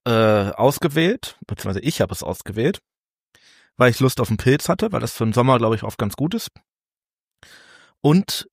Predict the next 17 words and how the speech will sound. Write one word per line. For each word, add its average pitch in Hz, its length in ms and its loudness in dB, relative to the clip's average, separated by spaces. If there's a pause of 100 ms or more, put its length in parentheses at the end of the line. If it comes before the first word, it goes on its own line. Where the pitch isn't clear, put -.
weil 143 160 2
mich 160 140 0
das - 140 2
Cover, 170 300 2
ehrlich 92 200 -2
gesagt, 104 220 -4
ein 101 60 -6
bisschen 98 220 -4
angesprochen 101 640 -4
hat. - 320 -2 (440)
Äh, 131 60 2
es 135 340 -2
ist 147 120 -10
nämlich 156 200 -2
sehr 156 200 4
natürlich 156 480 0
gehalten. 101 480 0